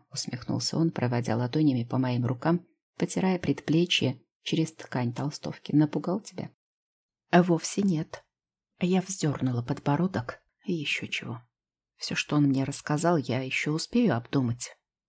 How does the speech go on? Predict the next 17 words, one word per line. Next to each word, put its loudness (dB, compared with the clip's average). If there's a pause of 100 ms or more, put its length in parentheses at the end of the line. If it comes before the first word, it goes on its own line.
(260)
когда -6
останусь -4
одна. -6 (920)
Сейчас 0
же 2
мне 6
дорого -2
каждое -2
его -2
слово 2
и 4
каждая 2
крупица 0
правды -2
о 0
его -4
прошлом. -8